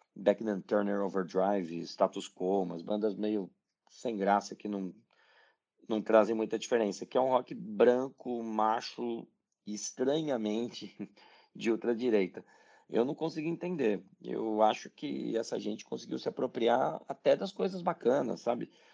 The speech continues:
Do Creedence Clearwater Revival, do Z Z Top, do Black Sabbath, roubaram eles <laughs> da gente, sabe? Virou trilha desse, desse rock branco, macho, é, fechadão, assim. Eu me lembro muito do show do Roger Waters,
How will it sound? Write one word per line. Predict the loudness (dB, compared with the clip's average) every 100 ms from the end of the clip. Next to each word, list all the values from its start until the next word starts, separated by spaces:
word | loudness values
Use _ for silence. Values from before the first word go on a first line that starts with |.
| _ -2
Do | -2
Creedence | 2 4 4 2
Clearwater | 2 4 6 4
Revival, | 0 -2 -2 -2 -2 -4 -6
do | -6
Z | -6
Z | -6 -4
Top, | 0 -2 -2
do | -6
Black | -6 -4
Sabbath, | -6 -2 -2 -2 0
roubaram | 0 6 8 8 2
eles | -2 -4 -8 -14 -20
<laughs> | -14
da | -8 -6
gente, | -4 -6 -6 -10
sabe? | -4 -2 -4 _ -20 -20 _ 0
Virou | 4
trilha | 4 4 2 4 2
desse, | 2 -2 -6 -10 -8 -8 -10 -12 -16
desse | -12 -8 -6
rock | 2 0 2 -6
branco, | 0 2 2 0
macho, | -2 0 0 -4 -6 -6 -8 _ _ _ _ _
é, | -4 0 2 0
fechadão, | 0 -2 2 2 4 2 0
assim. | -4 -8 -8 _ _ _ _ _ _ -4
Eu | 2 4 2
me | 0
lembro | 2 0 0
muito | -4 -4 -6 -8
do | -8
show | -6 -4 -2
do | 0
Roger | 0 2 4
Waters, | 4 2 2 -6 -8